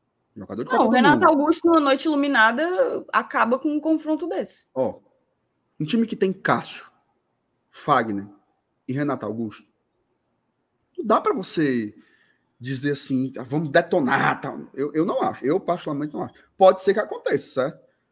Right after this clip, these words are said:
Speaker 1: Mas eu não consigo esticar tanto a corda. Acho um time muito experiente, um treinador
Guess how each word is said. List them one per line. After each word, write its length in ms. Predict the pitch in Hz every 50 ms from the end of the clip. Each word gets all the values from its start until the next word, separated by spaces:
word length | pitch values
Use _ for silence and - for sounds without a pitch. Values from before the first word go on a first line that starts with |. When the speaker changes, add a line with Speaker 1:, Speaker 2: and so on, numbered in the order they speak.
| _ _ _ _ -
Speaker 1:
Mas 180 | 123 135 127
eu 60 | 139 143
não 120 | 160 196
consigo 340 | - 226 220 - - 175 170
esticar 520 | 185 - - - 220 208 - - 180 165 -
tanto 200 | - 196 196 -
a 80 | 277 277
corda. 260 | - - 117 117 123
Acho 140 | 120 - 151
um 40 | 151
time 200 | 151 - 151 143
muito 220 | 143 170 233 -
experiente, 580 | - - 196 175 156 131 117 120 135 135 - - _ _ - _ _ _ _
um 120 | - 247
treinador 720 | 240 - 233 220 220 208 196 170 151 135 135 123 113 107